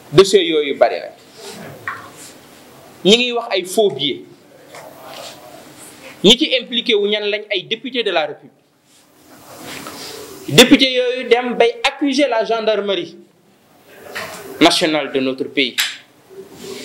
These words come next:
Di ay institution yu accusé ay institution. Ana justice? Ñooñu di defar ay faux billets.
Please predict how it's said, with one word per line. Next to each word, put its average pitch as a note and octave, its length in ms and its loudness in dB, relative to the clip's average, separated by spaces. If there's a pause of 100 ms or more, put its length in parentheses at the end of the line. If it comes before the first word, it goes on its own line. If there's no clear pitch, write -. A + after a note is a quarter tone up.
(580)
Di D#3+ 80 8
ay A#3+ 320 4
institution C4 640 -2
yu A3+ 220 -6
accusé C4 360 2
ay G#3+ 260 -2
institution. F3 600 -6 (2250)
Ana F#3 200 6
justice? - 640 -2 (1500)
Ñooñu A#3 380 4
di A#3 100 -4
defar A3 340 -2
ay G3+ 140 0
faux G#3+ 340 0
billets. F3+ 360 -2